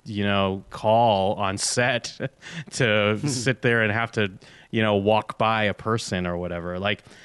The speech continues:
Speaker 1: at least I'm kinda thinking a little bit on that level, uh, of, like, yeah, maybe we don't need to just use them for our enjoyment, because it's like, "Look at this cool shot. A tiger came in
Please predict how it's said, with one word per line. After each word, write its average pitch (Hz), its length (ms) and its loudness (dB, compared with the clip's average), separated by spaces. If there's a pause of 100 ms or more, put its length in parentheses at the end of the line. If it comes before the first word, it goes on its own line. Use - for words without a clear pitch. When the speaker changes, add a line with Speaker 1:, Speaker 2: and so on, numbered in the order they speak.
(120)
Speaker 1:
at 110 60 4
least 170 240 4
I'm 139 80 2
kinda 147 240 2
thinking 139 360 2
a 117 60 4
little 117 360 4
bit 104 340 2
on 101 220 0
that 110 240 -2
level, 95 520 2 (440)
uh, 92 580 2
of, 98 180 -2
like, 98 220 -2
yeah, 120 100 2
maybe 127 220 2
we 127 80 4
don't 131 180 2
need 120 160 0
to 107 100 -10
just 104 200 -6
use 107 240 0
them 104 180 2
for 110 160 0
our 104 100 4
enjoyment, 95 720 -2
because 101 300 -4
it's 92 140 -10
like, 98 160 -6
"Look 143 120 0
at 139 100 -6
this 110 140 -6
cool 123 240 -4
shot. 131 480 0
A 104 60 -6
tiger 135 540 2
came 101 360 -8
in 92 300 -6